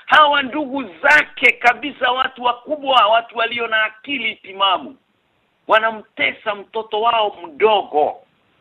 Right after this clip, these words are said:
wanamtoa nguo, wanamweka kwa, kwa shimo ndani, na wanaketi na wanakula na wanacheka. This is very shameful.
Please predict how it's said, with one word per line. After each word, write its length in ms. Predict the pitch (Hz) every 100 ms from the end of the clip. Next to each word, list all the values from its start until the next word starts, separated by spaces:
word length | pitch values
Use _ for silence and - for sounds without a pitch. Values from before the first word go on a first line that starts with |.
| _
wanamtoa 680 | - 240 247 240 - 285 262
nguo, 580 | 233 190 285 254 202 - _ _
wanamweka 760 | 226 247 254 262 254 285 269 254
kwa, 260 | - 233
kwa 300 | - - 233 233
shimo 420 | - 320 269 220
ndani, 440 | 185 214 175 110 90 _ _ _
na 120 | 139 175
wanaketi 880 | 180 180 180 214 202 - - 165 160
na 180 | 139
wanakula 640 | 143 143 139 139 147 147 117
na 120 | 110
wanacheka. 640 | 104 107 - 113 - 85 - _ _ _ _ _ _ _ _ _ _ _ _ _ _ _
This 200 | 131 165
is 100 | 160 135
very 320 | 123 147 139
shameful. 560 | - 123 113 _ -